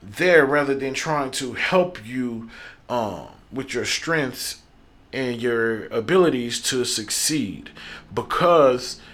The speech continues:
um, they know that you truly are a threat when you are in a clear state of sound mind and body, and you can really make some shit happen for yourself, right?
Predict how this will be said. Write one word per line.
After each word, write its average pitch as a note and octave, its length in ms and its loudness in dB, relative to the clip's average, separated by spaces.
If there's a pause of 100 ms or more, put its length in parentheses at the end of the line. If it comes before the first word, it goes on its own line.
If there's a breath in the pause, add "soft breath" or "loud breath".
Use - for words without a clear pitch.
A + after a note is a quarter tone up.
(260 loud breath)
um, G2 460 -6
they C#3+ 140 8
know C#3+ 240 6
that B2 180 0
you C3+ 80 -2
truly D#3 440 4
are C#3+ 340 8
a A#2 140 0 (140)
threat C#3+ 640 4
when B2 400 -4
you C3 280 4
are C3 120 6
in A#2+ 200 0
a A#2 100 -2
clear C#3 480 4 (220 loud breath)
state C3+ 360 2
of A#2 200 2
sound C#3 420 2
mind B2 380 2
and G2+ 240 -6
body, G#2 520 6 (220 loud breath)
and A#2 260 -2
you C#3+ 120 2
can A#2+ 200 -2
really C3+ 280 4
make A#2+ 180 0
some - 140 -4
shit A#2 240 0
happen D3+ 320 4
for A2 140 -4
yourself, F#2 680 -4
right? C#3+ 360 4